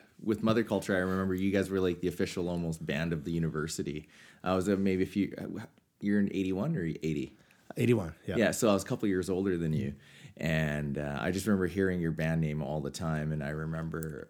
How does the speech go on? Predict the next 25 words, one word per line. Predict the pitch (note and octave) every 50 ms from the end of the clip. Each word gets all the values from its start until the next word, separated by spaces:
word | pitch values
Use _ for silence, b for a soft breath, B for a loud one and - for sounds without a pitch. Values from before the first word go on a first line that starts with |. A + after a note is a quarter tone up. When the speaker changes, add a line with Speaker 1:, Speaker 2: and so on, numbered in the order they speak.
| _ - -
Speaker 1:
was | - G2+ F#2+ -
it | - -
Chris? | - - D3+ - - - -
Chris, | - - A2+ G2+ - - - -
your | - F#2 F#2 E2
lead | F2+ F2 E2+ -
singer, | F#2+ F#2+ F#2 - - -
right? | E2+ D#2+ - - - - -
Speaker 2:
Yeah. | F#2+ F2+ E2+ -
Speaker 1:
And | F#2+ F2+ F2 E2+ E2+ E2+
you | F2+ A2
guys | C3 C#3 A#2+ G#2
were | F2
just, | E2+ F2 - E2+ D#2+ D#2+ - - - - - - - -
just | - F#2+ E2 E2 - - - _ _ _ _ _ _ -
killing | - - F#2+ G#2+ B2 G#2+ E2
it | D2+ - - - _ _ _ _ _ -
in, | G2 F#2+ F2 F2 E2 D#2+ D#2+ D#2 D2+
uh, | D2 D2 D2+ C#2+ D2 C#2+
the | D2 F2
mid | E2+ E2+ E2 D#2+
two | - - E2 D#2+
thousands. | - C2 E2 F#2 F#2 F2 D#2+ C#2 - - - - b b b b b b b b b b b b b b b b b b b b _ _ _ _ _ _ _ _ _ _ _ _ _ _
From | - - B2+ B2 B2
there, | C3+ D3 C#3 A#2 G#2+ G#2 G#2+ A2